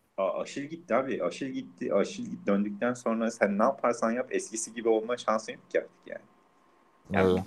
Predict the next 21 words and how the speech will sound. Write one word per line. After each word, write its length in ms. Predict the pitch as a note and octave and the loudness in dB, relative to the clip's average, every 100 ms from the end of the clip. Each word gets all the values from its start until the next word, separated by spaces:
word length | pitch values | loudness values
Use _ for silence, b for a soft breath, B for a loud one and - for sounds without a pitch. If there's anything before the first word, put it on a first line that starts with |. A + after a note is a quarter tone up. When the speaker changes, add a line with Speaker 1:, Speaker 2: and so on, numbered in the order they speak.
| A#2 | 2
Speaker 1:
bir, 180 | D#3+ - - - - | 2 2 -8 -2 4
bir, 180 | G#3+ - - | 4 4 4
bir 140 | G3+ | 6
tık 220 | - - | 6 4
düşeceksin 540 | F#3 F3+ F3 F#3 - G#2+ | 2 4 8 6 8 4
en 120 | F#2 | 4
azından. 480 | F2+ F2 F2 E2 D#2 G2+ | 2 -2 -4 -4 -8 2
Hadi 240 | B2 C3+ C#3 | 4 4 2
bir 120 | C#3+ | 4
tık 180 | - D#3+ | 4 4
olmadı, 400 | D3+ A#2 G#2 G#2 | 2 2 2 2
çok 240 | C3 B2+ | 0 2
iyi 100 | A#2 | 2
çalışıyorsun. 600 | G2+ F#2+ F#2+ F#2+ G2+ D#3 C3+ | 4 2 2 -2 -2 -4 4
Yarım 260 | A#2 D3 - | 6 6 -2
tık 200 | C3+ - | -6 -6
düşeceksin 500 | - - D3+ - G2+ | -4 -4 -4 -4 -6
yani 160 | F2 - | -6 -10
eski 220 | - - | -16 0
performansından 800 | E2+ - F2 E2 D#2+ - - D2+ - | 0 2 -4 -8 -14 -12 -12 -12 -14
kesin. 220 | - | -16